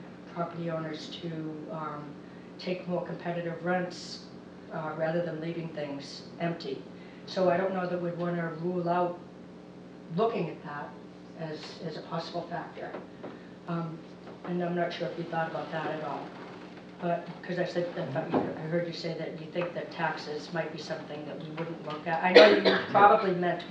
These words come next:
Speaker 1: more
Speaker 2: Yeah.
Speaker 1: the impact of, uh, water and sewer rates as a, um,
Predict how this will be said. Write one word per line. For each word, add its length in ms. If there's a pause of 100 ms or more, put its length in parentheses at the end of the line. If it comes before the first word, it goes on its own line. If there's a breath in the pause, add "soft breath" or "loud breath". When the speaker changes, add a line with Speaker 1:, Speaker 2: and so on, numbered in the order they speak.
Speaker 1:
more 280 (320)
Speaker 2:
Yeah. 100 (160)
Speaker 1:
the 160
impact 500
of, 180 (220)
uh, 120
water 320
and 120
sewer 340
rates 600
as 180
a, 300
um, 440